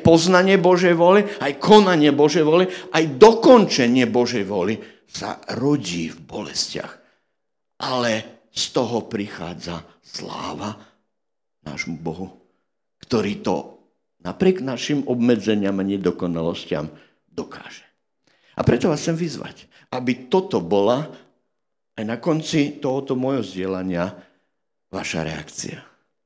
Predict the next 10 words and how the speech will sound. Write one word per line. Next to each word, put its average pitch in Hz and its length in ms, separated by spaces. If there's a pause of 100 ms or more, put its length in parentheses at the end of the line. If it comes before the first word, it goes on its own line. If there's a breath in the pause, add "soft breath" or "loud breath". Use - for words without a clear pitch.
(160)
Naša - 320
reakcia. - 400 (400)
Tu 127 80
som, 92 240
Pane. - 400 (1000)
Hovor, 151 320
tvoj 139 240
služobník 123 640
počuje, 120 560 (960)
rozumiem 110 800